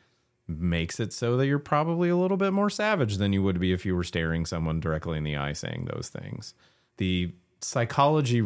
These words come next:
and, I, probably more sociology research that's gonna happen in a hundred years about our time, I think, is gonna be pretty fascinating, just given how complex everything has been. Tell me a little bit about,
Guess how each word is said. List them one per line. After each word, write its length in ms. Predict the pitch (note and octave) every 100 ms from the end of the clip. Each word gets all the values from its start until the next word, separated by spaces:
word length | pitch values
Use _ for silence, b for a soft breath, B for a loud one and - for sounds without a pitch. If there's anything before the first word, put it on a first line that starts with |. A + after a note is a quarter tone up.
| G#2 A#2
and, 300 | G#2+ G#2 A2
I, 160 | A2+ A#2
probably 420 | - A#2 A2+ F#2+
more 180 | E2+ D#2
sociology 920 | - D#2 D2+ - C#2+ D2+ D2 D#2 D#2
research 600 | E2 F2 E2+ F2 D#2 -
that's 200 | E2+ D#2
gonna 160 | - D#2+
happen 300 | E2 D#2+ E2
in 100 | D2+
a 40 | D#2
hundred 300 | F2+ D#2 D2+
years 480 | D#2 D2 D2 - b b b -
about 340 | D#2+ D#2+ D#2+
our 100 | D#2+
time, 280 | D#2 E2 D#2
I 40 |
think, 180 | D#2 D#2
is 80 | D#2
gonna 100 | D#2
be 80 | C#2+
pretty 200 | - -
fascinating, 800 | - G1+ - - G1+ G1+ - G2+ - -
just 220 | E2 -
given 260 | E2+ D2+ C#2+
how 240 | C#2+ D2+ -
complex 500 | - D2 D2 - -
everything 380 | - E2 E2+ -
has 160 | E2+ -
been. 340 | - - F#2+ F#2+ _ - G3 - - - - - -
Tell 220 | - F#3 A#3
me 160 | A#3+ -
a 80 |
little 360 | A2+ G#2+ A2+ A#2
bit 300 | G#2 G2+ F#2+
about, 840 | G2 F2+ E2+ E2 E2+ E2+ - -